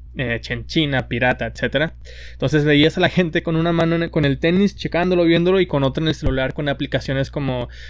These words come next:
no sé, StockX o Goat, o aplicaciones que tú les puedes enviar fotografías del tenis que estás viendo.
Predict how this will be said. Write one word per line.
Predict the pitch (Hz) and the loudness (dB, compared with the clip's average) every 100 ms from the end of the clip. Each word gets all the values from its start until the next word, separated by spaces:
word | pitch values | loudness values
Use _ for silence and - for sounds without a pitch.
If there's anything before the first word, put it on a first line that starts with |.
| - | -8
no | 135 | -6
sé, | 127 120 | -2 -2
StockX | - 127 135 131 131 127 - 139 | -2 -4 2 4 4 2 -4 -4
o | 123 120 | -2 -2
Goat, | 123 131 135 139 135 - - - - | 0 2 4 2 0 -6 -14 -14 -6
o | 135 | -2
aplicaciones | 131 135 139 147 139 - | 0 0 0 0 0 0
que | - 147 123 117 - | 0 2 2 -2 -2
tú | 143 165 | 2 4
les | 160 | 2
puedes | - 151 151 - | 0 0 0 0
enviar | 147 143 | 0 -2
fotografías | 151 160 139 120 156 147 | -2 -2 -2 -2 0 0
del | 135 120 | 0 -6
tenis | - 151 165 139 | -2 -2 0 -2
que | 135 | -2
estás | 135 127 | -2 0
viendo. | 131 156 123 123 | 0 0 -2 -4